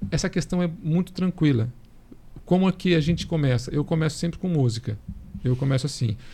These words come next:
E eu começo com música direto, porque geralmente o pessoal chegou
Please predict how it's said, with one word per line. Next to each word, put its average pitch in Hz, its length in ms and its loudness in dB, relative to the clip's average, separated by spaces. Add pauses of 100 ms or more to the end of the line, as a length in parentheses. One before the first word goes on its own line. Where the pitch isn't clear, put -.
(160)
E 139 80 6
eu 175 100 8
começo 190 380 0
com 190 100 -2
música 180 340 0
direto, 156 560 2
porque 170 260 2
geralmente 185 360 2
o - 20 -18
pessoal 165 320 -2
chegou 131 560 4